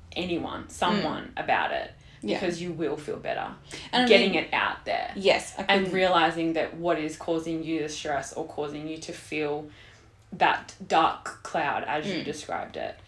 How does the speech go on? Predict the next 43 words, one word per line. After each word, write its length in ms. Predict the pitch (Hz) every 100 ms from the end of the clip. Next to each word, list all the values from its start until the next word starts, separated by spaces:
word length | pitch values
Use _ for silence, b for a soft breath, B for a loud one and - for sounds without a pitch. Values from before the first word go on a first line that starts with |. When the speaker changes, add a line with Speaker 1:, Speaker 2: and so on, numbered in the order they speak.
| -
Speaker 2:
Yeah. 300 | 202 - 208 - 160
Speaker 1:
Working 400 | 180 170 185 165
to 120 | -
that 180 | 156 -
point 220 | - 139 -
to 100 | 151
realize 380 | 147 139 156 -
what 140 | 151
it 80 | 143
is, 460 | 131 - - - -
Speaker 2:
Mm. 160 | 196 -
Speaker 1:
to 100 | -
make 280 | 180 139 -
the 80 | -
changes 560 | - - - - -
so 80 | -
that 100 | 156
you 120 | 160
do 280 | 160 - 95
feel 220 | - -
better. 380 | - - - - - _ B B B B B
Speaker 2:
And 180 | 220 214
me 140 | 208
not 220 | 220 233 -
talking 320 | 190 196 190
about 280 | 180 175 170
it 260 | 170 -
wasn't 400 | 196 175 190 165
because 340 | 180 160 175 160
I 120 | 147
didn't 320 | - 160 147
feel 260 | - 165 151
like 260 | 143 147
I 60 | 160
had 220 | 147 131
the 100 | -
network 540 | 101 127 - 117 220 -
that 100 | 196
I 140 | -
could 280 | 131 - -
speak 300 | 208 208 202
to 120 | 226 262
it. 120 | 269